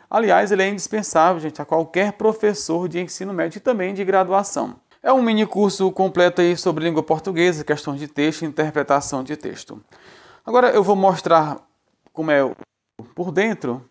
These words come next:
tá? Pra gente ver como ele é bem didático e bem interessante. Aqui está o livro.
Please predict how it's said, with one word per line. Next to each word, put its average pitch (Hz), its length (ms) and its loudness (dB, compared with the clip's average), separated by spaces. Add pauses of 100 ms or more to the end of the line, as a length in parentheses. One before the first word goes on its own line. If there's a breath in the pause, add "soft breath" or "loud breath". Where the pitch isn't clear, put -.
(360)
tá? 135 160 -4
Pra 151 140 -4
gente 170 180 -6
ver 170 140 -2
como 170 160 -6
ele 165 100 2
é 156 60 4
bem 170 180 -4
didático 147 420 0
e 139 40 -10
bem 143 100 -4
interessante. - 640 -6 (320)
Aqui - 160 -12
está 170 200 2
o 170 80 6
livro. 202 500 0